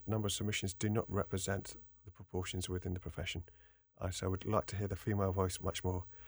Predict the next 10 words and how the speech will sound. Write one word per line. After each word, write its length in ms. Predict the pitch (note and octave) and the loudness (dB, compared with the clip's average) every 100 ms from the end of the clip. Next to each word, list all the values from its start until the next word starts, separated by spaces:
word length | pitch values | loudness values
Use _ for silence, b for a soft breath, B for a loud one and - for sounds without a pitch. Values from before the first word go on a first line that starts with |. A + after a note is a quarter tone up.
| B B B | B B B
We'd 120 | A2 B2+ | 4 6
also 260 | B2 A2 | 6 6
like 180 | A2 - | 6 4
to 80 | - | 2
hear 380 | G2+ G#2+ G#2+ G#2 - B B B B B _ - | 2 2 2 -2 -10 B B B B B _ 2
from 340 | A2 G#2+ - - - - | 4 4 0 -6 -10 0
authors 460 | A2 G2+ G#2+ - - - - | 0 2 0 0 -6 -12 -8
based 240 | G2+ - | -6 -2
in 80 | G2+ | -2
Africa, 640 | G#2+ - G2+ A2+ A2 A2 | -2 -4 -2 0 2 0